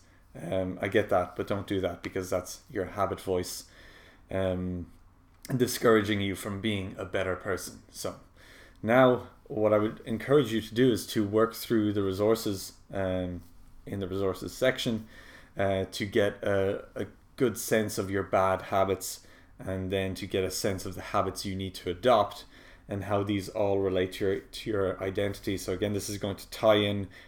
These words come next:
very nicely to the last episode, so make sure you've listened to both of these. <clears throat> And, uh, you want to get a very clear, very clear picture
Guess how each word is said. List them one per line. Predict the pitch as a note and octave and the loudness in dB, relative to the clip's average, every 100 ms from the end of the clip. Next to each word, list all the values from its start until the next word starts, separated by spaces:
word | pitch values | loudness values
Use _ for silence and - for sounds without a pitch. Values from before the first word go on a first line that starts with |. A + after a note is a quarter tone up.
| - | -6
very | A2 G2 | 0 0
nicely | G2 F#2+ - G#2+ | 2 -2 0 -2
to | G2 A2 | 0 -2
the | G2 | 0
last | F2+ G2 F#2+ - | 2 0 0 -2
episode, | G2 - G2 F2 | -2 -4 -6 -6
so | G2 | -8
make | F#2+ | -8
sure | - G2 | -2 -2
you've | F#2+ F#2 | 0 -2
listened | G2 F#2 G2+ F#2 | -4 -4 -6 -6
to | |
both | F#2 G2 F#2 | -2 0 0
of | G2 F#2 | -4 -2
these. | G#2+ G#2 - - - - - - - - - | 0 -2 -6 -16 -20 -20 -20 -20 -20 -8 -6
<clears throat> | B3+ - C4 - G#3+ E3+ C3+ G#2+ - - - - - - | 6 8 8 10 10 10 6 -4 -16 -20 -20 -20 -20 -6
And, | - A#2 G#2+ A2 A#2 - | 0 2 2 0 -4 -4
uh, | |
you | A2 G2 G2+ | -4 -2 -2
want | G#2 G#2 | -2 -2
to | |
get | G#2 G#2+ | 0 0
a | F2+ | 4
very | A2+ A2 | 4 4
clear, | G#2 - C3 C3 A#2 G2 - - - - | 2 -4 4 8 8 6 0 -12 -16 0
very | B2+ A2+ | 2 2
clear | - - B2+ A2+ | 0 6 6 6
picture | - G#2 - G2+ | 4 -4 -4 -4